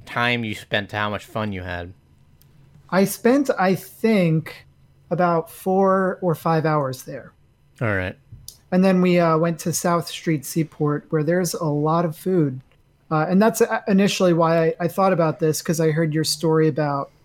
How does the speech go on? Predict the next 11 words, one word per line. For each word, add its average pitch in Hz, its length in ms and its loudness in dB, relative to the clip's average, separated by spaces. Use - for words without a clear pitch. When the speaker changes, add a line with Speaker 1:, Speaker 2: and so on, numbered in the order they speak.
Speaker 2:
uh, 143 300 -4
B 220 140 2
J's, 160 460 2
and 170 280 0
then 165 100 2
I 165 100 0
remembered 160 340 2
that 156 100 0
I 175 180 0
recently 160 480 0
had, 139 460 -4